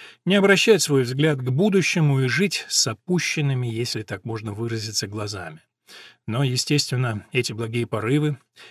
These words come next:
это старание обмануть боль, спрятать шпагу в ножны, чтобы отказаться от боя, все это вознаграждалось весьма и весьма скудно. И если им удавалось избежать окончательного краха,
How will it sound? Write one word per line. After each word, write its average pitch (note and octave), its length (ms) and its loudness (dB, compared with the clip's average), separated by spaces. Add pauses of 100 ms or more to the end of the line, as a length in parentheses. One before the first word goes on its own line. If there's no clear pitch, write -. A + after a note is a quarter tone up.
это D#3+ 200 2
старание D#3 440 2
обмануть D3 640 4
боль, D3+ 420 0
спрятать - 500 -6
шпагу G2 320 -8
в F#2 100 -10
ножны, C3+ 520 -2
чтобы B2 280 -8
отказаться A#2+ 500 -6
от G#2+ 80 -8
боя, G#2 340 -10 (360)
все A3 280 4
это G#3+ 380 4
вознаграждалось D3 1000 0
весьма A2 580 -6
и C#3+ 80 -6
весьма A2 420 -8
скудно. F#2+ 540 -14 (600)
И A2+ 80 0
если D#3+ 280 6
им D#3 100 8
удавалось D3+ 540 4
избежать C3 640 2
окончательного A2+ 960 -2
краха, B2+ 640 -2